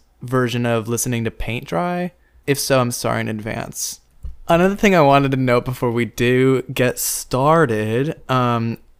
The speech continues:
oh my God, what was that fucking accent I just did? Jesus Christ. Another thing to note before we do get started, follow the podcast, follow Antiques Diary, you know what I mean? I upload every Tuesday, except when I don't.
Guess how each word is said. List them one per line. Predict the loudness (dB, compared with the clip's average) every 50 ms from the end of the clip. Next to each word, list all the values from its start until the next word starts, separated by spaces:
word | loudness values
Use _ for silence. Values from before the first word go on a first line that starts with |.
| _
oh | -4 -2
my | 0 0 0
God, | 0 0 0 0 0 -2 -4
what | -4 -2 -2 -2 -2 -2
was | -4 -4 -2
that | -2 -4 -4 -2
fucking | -4 -6 -4 -4 -4 -4
accent | -2 -4 -4 -4 -4 -4 -6 -6 -4
I | -4 -6
just | -6 -8 -10 -8
did? | -10 -8 -6
Jesus | -2 -2 -2 -2 -2 -4 -6
Christ. | -6 -6 -6 -6 -8 -14 -20 _ _ -20 -20 -20 -14 -2 0
Another | 2 4 4 4 4 2
thing | 2 0 0
to | 0 0
note | 2 2 2 2 2
before | 0 -2 -2 -2 0
we | 0 -2
do | -2 -4 -4 -4
get | -4 -4 -4
started, | -4 -2 -2 0 2 0 0 -2 0
follow | 2 4 6 6 6 4
the | 2 -2
podcast, | -2 0 0 0 0 -2 -4 -4 -2 -2 -2 -2 -4 -4
follow | -4 -4 -4
Antiques | -4 -6 -8 -8 -12 -10 -8
Diary, | -6 -6 -6 -6 -6 -6 -6 -4
you | -4 -4
know | -4 -4
what | -4 -4
I |
mean? | -4 -4 -4 -4 -6 -10 -16 -18 -18 -8 -2
I | 0
upload | 0 2 2 2 2 4 4
every | 2 2 0
Tuesday, | -2 -4 -4 -4 -2 -2 -2 -2 -2 0 0 0
except | -2 -4 -8 -10 -8 -8
when | -8 -6 -6
I | -6
don't. | -6 -6 -4 -2 -2 -2 -4 -6